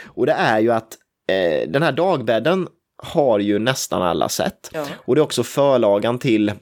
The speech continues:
Speaker 1: mm, liksom, den dagbädden som sen Paul Kärholm gör, liksom, och hyllar Mies van der Rohe till skyarna,
Speaker 2: Ja.
Speaker 1: liksom, för, för hans fantastiska dagbädd.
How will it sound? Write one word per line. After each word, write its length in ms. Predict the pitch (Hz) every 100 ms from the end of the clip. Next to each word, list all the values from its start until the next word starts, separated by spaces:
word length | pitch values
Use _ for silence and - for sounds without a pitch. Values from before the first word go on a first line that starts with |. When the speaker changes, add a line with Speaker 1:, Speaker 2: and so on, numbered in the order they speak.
| - 76
Speaker 1:
mm, 240 | 78 76
liksom, 260 | 92 110 104
den 420 | 107 101 101 101
dagbädden 580 | 98 110 113 104 98 101
som 220 | - 101
sen 380 | 101 101 92 95
Paul 180 | - 98
Kärholm 600 | - 110 104 87 120 160
gör, 280 | 113 62 64
liksom, 320 | 71 - 101
och 140 | 95 98
hyllar 380 | 113 92 85
Mies 240 | 95 90 -
van 120 | 95
der 80 | 98
Rohe 140 | 90
till 120 | -
skyarna, 420 | - 90 82 71 85
Speaker 2:
Ja. 20 |
Speaker 1:
liksom, 260 | - -
för, 320 | 87 92 87 -
för 240 | - 87
hans 220 | 82 90
fantastiska 680 | - 95 - 92 - 101 98
dagbädd. 440 | 92 95 101 95